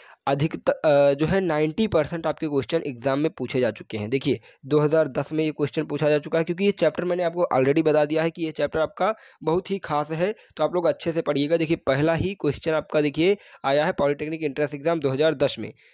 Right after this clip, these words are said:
देखिए, इसमें क्या कहा जा रहा है, कहा जा रहा है कि दो समांतर रेखाओं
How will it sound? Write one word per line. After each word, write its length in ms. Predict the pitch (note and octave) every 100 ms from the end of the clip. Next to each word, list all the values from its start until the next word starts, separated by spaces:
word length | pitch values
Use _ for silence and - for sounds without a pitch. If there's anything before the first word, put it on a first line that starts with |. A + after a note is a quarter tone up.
| _ D3+
देखिए, 200 | E3 G#3+
इसमें 240 | F3+ G3
क्या 160 | E3+ C#3+
कहा 200 | A#2+ A#2+
जा 120 | B2
रहा 120 | B2+
है, 60 | B2+
कहा 220 | D3 E3
जा 120 | F#3
रहा 100 | G3
है 60 | G3+
कि 100 | G#3
दो 320 | D#3 G3 G#3+
समांतर 800 | - D#3 D3 D3 D3 - F#3+ E3
रेखाओं 640 | C#3+ B2+ - C#3+ E3 F#3+